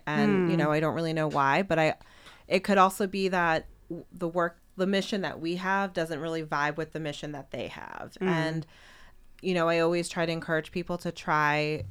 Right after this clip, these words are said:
Speaker 1: coming to our events, like, try before you buy. So all of our networking events are free for our members,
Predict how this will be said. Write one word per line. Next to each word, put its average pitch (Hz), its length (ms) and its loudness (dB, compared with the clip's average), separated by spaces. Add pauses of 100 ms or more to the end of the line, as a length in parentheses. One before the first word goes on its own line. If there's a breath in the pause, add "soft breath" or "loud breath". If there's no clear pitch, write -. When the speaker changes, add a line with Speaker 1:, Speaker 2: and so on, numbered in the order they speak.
(160)
Speaker 1:
coming 156 320 -2
to - 100 -10
our 156 80 0
events, 151 400 -2
like, 147 140 -4
try 147 240 0
before 156 300 -4
you 143 120 -6
buy. 147 380 2
So 151 520 0
all 165 200 2
of 175 80 -2
our 170 100 0
networking 165 480 -4
events 185 420 -2
are 165 140 -2
free 160 340 -2
for 165 180 -2
our 156 180 0
members, 190 680 -2